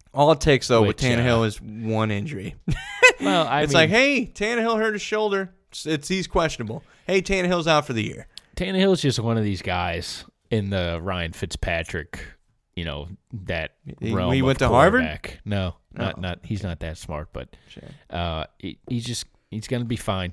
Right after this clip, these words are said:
Speaker 2: He's gonna be competent. Uh, they're <laughs> probably winning games because of him, uh, and the
Speaker 1: They
Speaker 2: defense
Speaker 1: are.
Speaker 2: and Derrick Henry collectively.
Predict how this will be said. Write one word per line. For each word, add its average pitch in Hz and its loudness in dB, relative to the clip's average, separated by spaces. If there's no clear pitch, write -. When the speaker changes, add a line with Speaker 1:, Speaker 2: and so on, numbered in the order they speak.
Speaker 2:
He's - -16
gonna 104 -4
be 95 -4
competent. 95 -4
Uh, 87 0
they're 92 -2
<laughs> - -16
probably 151 8
winning 131 -2
games 127 0
because 117 2
of 120 -2
him, 143 -4
uh, 90 -2
and 98 -4
the 95 -2
Speaker 1:
They 104 0
Speaker 2:
defense 156 2
Speaker 1:
are. 233 0
Speaker 2:
and 90 -6
Derrick 101 -4
Henry 101 -2
collectively. 110 -2